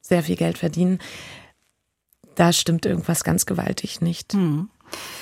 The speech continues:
Speaker 2: Es gab ja dann diese Free Britney-Bewegung,
Speaker 1: Mhm.
Speaker 2: auch eine Form der Vereinnahmung ihrer Person, habe ich gedacht, selbst wenn das als Befreiung gedacht wird.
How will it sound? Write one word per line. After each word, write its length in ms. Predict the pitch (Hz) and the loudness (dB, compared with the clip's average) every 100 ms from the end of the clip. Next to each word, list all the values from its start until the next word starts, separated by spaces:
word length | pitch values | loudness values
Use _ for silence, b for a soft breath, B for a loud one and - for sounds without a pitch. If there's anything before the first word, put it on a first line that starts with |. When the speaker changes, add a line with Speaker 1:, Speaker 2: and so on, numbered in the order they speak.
| B B B | B B B
Speaker 2:
Es 140 | - 180 | -6 0
gab 160 | 196 | 2
ja 80 | 226 | 4
dann 160 | 175 180 | 4 4
diese 240 | 196 185 | 2 0
Free 320 | - 214 202 | 0 2 2
Britney-Bewegung, 1160 | 180 165 208 269 247 214 208 190 208 214 240 240 | 2 2 2 4 4 4 2 2 0 2 4 6
Speaker 1:
Mhm. 140 | 226 | 6
Speaker 2:
auch 520 | 180 202 269 - - - | 4 2 0 -6 -18 -14
eine 320 | 147 214 190 | -8 -4 -4
Form 480 | - - 185 190 208 | -6 -8 -4 -2 -2
der 120 | 185 | -4
Vereinnahmung 1080 | - - - 139 170 208 208 196 214 214 214 | -6 -6 -2 0 2 2 2 2 0 0 -2
ihrer 340 | - 190 196 | -4 -4 -4
Person, 800 | - 202 196 180 180 196 226 247 | -4 -4 -2 0 2 2 2 0
habe 120 | 226 | -2
ich 140 | 226 - | -4 -6
gedacht, 360 | 208 208 214 | -6 -4 -4
selbst 400 | - 196 - - | -4 -6 -6 -6
wenn 160 | 175 202 | -2 -2
das 160 | 208 196 | -2 -4
als 240 | 202 - | -6 -6
Befreiung 640 | - 180 - 185 190 190 | -8 -10 -4 0 2 2
gedacht 500 | 190 180 160 - - | 0 -2 -4 -6 -6
wird. 340 | 147 143 - | -4 -4 -6